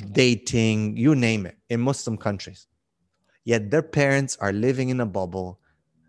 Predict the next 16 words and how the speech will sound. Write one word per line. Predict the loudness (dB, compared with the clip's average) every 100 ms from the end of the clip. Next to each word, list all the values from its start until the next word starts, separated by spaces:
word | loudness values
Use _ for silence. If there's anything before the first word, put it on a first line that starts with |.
| _ _ _ _ _ _ _ _ _ _ _ _ _
putting | 2 2 2 0
out | -2 -2 -4
a | -8 -8 -10 -16 _ _ _ _ _ 0
overly | 2 2 0 -2 -2 -4 -4 -8 -14 _ _ _ _ _ _ _ _ _ _ _ _ _ _ _ -2
pious, | 0 2 -2 -4 -8 -10 -12
you | -10
know, | -8 -4
image, | -4 -4 -8 -18 _ _ _ _ _ _ _ _ _ _ _ -8
um, | -8 -8 -6
and | -6 -4
denying | -2 -2 -2 -4 -4
that | -6 -6
this | -8 -10
is | -10
a | -8
problem. | -6 -6 -6